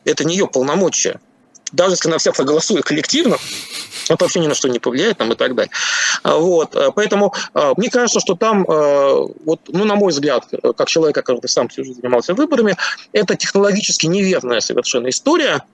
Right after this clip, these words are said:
которая сужает электоральное поле и отпугивает часть избирателей, э, которые, в общем, по локальной тематике, может быть, быть, бы и согласились, и поддержали бы, да,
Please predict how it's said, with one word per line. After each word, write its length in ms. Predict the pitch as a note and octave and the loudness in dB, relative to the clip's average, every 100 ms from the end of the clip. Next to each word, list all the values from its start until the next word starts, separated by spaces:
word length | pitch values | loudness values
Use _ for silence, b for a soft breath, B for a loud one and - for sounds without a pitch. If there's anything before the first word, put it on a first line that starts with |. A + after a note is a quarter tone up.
| B B B | B B B
которая 460 | - E3 F#3+ F3 E3 | 0 0 2 2 2
сужает 420 | - F3 F3 D3 | 0 2 0 0
электоральное 540 | C#3 - D#3 D#3 C#3+ | -4 -2 0 2 0
поле 420 | C#3 - D3 B2 A2+ | 0 0 0 2 0
и 80 | |
отпугивает 560 | D3+ - G3 C3+ A#2+ B2 | -2 -2 -4 -2 -2 -2
часть 220 | - - | -2 -4
избирателей, 640 | B2 - E3 C#3+ A#2 F#2+ - b b _ | -2 0 0 -2 -2 -4 -6 b b _
э, 260 | A#2+ A2+ G#2+ | 0 2 0
которые, 600 | - - F3 D#3 C#3 B2 - | 0 0 0 2 2 2 2
в 260 | - - | 0 0
общем, 260 | C3+ - - | -2 -4 -2
по 100 | D#3 | 0
локальной 280 | E3+ F#3+ D3+ | 2 0 0
тематике, 400 | F3+ E3+ - D#3+ | -2 -2 -2 0
может 220 | D3 C#3+ | 0 -2
быть, 200 | C#3+ - | -8 -6
быть, 220 | D3+ - | -8 -8
бы 180 | C#3 D3+ | -4 -4
и 40 | |
согласились, 680 | C#3 C3+ D#3+ - D4+ A#3+ - | -2 0 0 0 0 0 -2
и 20 | |
поддержали 560 | - B2+ D3+ G#3 D4 G3 | -4 -4 -2 2 2 0
бы, 160 | A#2 | -4
да, 280 | G2+ F3 B3+ | 0 0 0